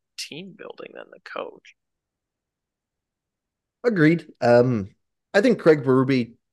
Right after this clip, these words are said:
Speaker 2: fits into that definition of just kinda in the middle somewhere. Like, I don't think he's clearly a top five, top seven coach, but he's definitely not a bottom five coach either. Um,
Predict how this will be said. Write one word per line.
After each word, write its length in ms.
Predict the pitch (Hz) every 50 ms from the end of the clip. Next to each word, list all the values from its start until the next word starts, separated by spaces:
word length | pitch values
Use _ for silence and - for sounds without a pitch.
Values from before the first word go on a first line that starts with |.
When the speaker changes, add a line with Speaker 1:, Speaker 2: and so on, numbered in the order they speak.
| _ -
Speaker 2:
fits 240 | 131 131 131 -
into 280 | 120 117 120 135 123 117
that 360 | 117 117 117 104 - - 147
definition 640 | 131 127 - - 123 110 113 110 - - 147 127 123
of 420 | 101 87 87 87 80 80 - - - _ _ _ _ _ _ _ _ _ _ _ _ _ _ _ _ _ _ _ _ _ _ _ _ _ _ _ _ _ _ -
just 240 | 233 214 - -
kinda 260 | - 147 123 131 127 135
in 120 | 135 135
the 80 | 120 120
middle 200 | 123 127 143 143
somewhere. 400 | - - 151 151 151 160 269 233
Like, 220 | 190 120 104 107
I 60 | 104
don't 260 | 104 110 110 95 -
think 200 | - 117 113 113
he's 360 | - 110 110 110 107 101 - -
clearly 460 | - - - 107 107 113 113 110 104
a 60 | 95
top 360 | - - 110 110 - - -
five, 260 | - 104 104 107 104
top 220 | - 117 107 104 -
seven 320 | - 110 107 123 127 135
coach, 320 | 131 131 139 180 - - -
but 180 | - - - -
he's 180 | 98 98 98 -
definitely 340 | - 123 - - 117 101
not 300 | 92 90 92 104 107 -
a 60 | - 85
bottom 320 | - 87 104 107 104 85
five 220 | - 87 85 -
coach 380 | - - 87 85 - - - - - -
either. 420 | 95 107 92 - - 101 117 - _ _ _ _ _ _ _ -
Um, 420 | 82 87 85 82 80 80 80 80